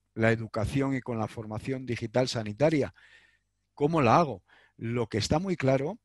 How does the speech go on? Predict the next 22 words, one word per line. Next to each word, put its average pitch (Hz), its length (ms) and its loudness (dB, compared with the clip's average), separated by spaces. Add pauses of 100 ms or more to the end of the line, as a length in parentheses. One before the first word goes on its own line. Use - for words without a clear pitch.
(600)
es 127 240 4
que 120 280 4
a 110 140 0
la 107 140 4
velocidad 110 600 0
a 147 60 2
la 131 140 4
que 123 120 2
se 123 140 2
producen 110 500 -8
ahora 107 260 -2
los 95 260 -16
cambios 117 440 -4
tecnológicos, 110 840 -12 (480)
nos 131 340 -6
están 160 340 0
obligando 143 720 0 (280)
a 104 140 -2
que 107 140 -4
seamos 104 440 -4
ágiles, 131 580 -2 (120)
curiosos 156 720 -16